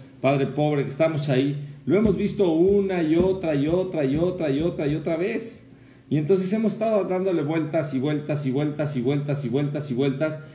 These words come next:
Y cuando analizas que la historia es así, eres consciente de decir, "Ok, este es un momento difícil, necesitas paz mental.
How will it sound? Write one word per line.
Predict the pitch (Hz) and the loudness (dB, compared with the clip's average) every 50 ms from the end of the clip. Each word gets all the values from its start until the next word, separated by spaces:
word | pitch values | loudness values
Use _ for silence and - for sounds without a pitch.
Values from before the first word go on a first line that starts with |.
| - - - - | -20 -20 -14 -6
Y | - 135 123 | -4 -2 0
cuando | 143 156 151 156 | 0 2 2 2
analizas | 156 160 165 180 202 - 240 - | 0 0 0 0 0 0 0 -2
que | - 247 | 0 0
la | 254 196 | 0 0
historia | 165 147 - - 196 196 185 185 190 | 0 -2 0 0 2 2 4 2 2
es | - - | 2 0
así, | 185 - - - 180 180 - - - - - - - - | -2 -4 -2 -2 -2 -2 -2 -4 -10 -14 -20 -20 -14 -2
eres | - 185 208 220 - | 0 0 0 0 -2
consciente | - 214 196 147 - 208 220 - | -2 -2 -2 0 0 0 0 0
de | 277 240 | -2 0
decir, | - 160 160 160 | 0 2 2 2
"Ok, | 143 - | 0 0
este | 143 135 139 143 - - | 0 0 0 -2 -4 -4
es | 160 | -2
un | 170 | 0
momento | 170 165 170 165 - 175 | 0 0 0 0 0 0
difícil, | 151 143 127 - 185 196 196 - 247 320 339 311 | 0 0 0 -2 -2 -4 -2 -2 -2 -2 0 -2
necesitas | 247 - 127 113 113 - 147 135 - | -2 -2 -2 -2 -2 -4 -4 -4 -2
paz | - 131 120 110 | -2 -2 -2 -2
mental. | 110 101 90 90 95 80 69 65 | -2 -4 -6 -6 -8 -12 -12 -12